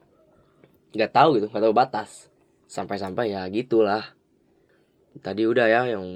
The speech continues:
minum, pacaran, apalagi yang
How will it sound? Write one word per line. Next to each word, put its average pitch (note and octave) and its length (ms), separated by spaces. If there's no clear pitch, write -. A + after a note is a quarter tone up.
minum, G#2 760
pacaran, G2 960
apalagi D#3 540
yang G2+ 280